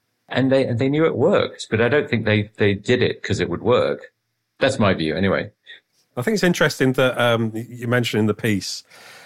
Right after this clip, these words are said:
Speaker 2: that they're fans of, of the comic strip, the, the, the U K comedy series, and also the Young Ones, and that they've kind of made the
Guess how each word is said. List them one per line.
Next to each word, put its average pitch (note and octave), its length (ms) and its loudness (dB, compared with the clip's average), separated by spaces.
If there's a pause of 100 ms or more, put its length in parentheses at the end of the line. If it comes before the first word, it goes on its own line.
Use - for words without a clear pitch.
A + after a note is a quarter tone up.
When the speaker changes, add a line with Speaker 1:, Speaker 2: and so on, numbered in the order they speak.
(280)
Speaker 2:
that A2 120 0
they're A2 100 4
fans A2+ 400 2
of, G#2+ 360 0
of G#2 140 -4
the - 80 -8
comic A#2 340 0
strip, - 440 0
the, G2+ 120 -2
the, G#2 160 -6
the G#2+ 140 -4
U G#2+ 160 2
K G2+ 480 2
comedy G#2 440 0 (100)
series, F#2+ 640 -2
and A2 80 2
also A#2 320 4
the A2+ 100 2
Young C3 320 4
Ones, F#2+ 580 0 (520)
and A2 160 0
that A2+ 320 0 (240)
they've B2+ 280 2
kind C#3 220 2
of A#2+ 100 -2
made C3 220 4
the - 100 -6